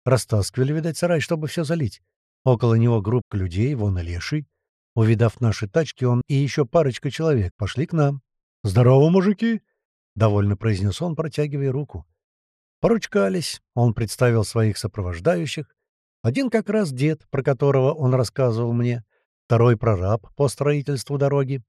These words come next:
Они все вместе тушили пожар. Братьев опять нет, они в лесу.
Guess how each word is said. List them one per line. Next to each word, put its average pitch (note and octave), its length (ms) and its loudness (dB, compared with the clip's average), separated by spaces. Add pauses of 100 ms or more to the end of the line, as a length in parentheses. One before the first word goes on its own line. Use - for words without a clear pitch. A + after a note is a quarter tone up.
(420)
Они A#2+ 420 4
все A#2 200 -2
вместе A#2 320 0
тушили A2+ 340 -2
пожар. A#2+ 360 0 (460)
Братьев F#3+ 440 0
опять D#3+ 300 -2
нет, D#3 200 0
они A2 200 2
в G2+ 40 0
лесу. F#2+ 400 -4